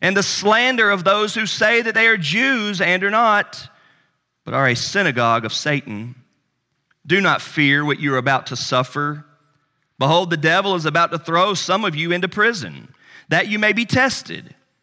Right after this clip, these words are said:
And for ten days you will have tribulation. Be faithful unto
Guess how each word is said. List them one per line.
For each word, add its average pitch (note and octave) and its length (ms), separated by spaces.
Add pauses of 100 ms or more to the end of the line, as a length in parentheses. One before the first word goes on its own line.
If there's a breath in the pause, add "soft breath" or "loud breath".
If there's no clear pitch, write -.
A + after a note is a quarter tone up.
(240)
And - 100
for - 80
ten G3 300
days F#3 420
you F#3 80
will F#3 100
have F3 200
tribulation. D3 840 (800)
Be A2 120
faithful C3+ 1000
unto G2+ 800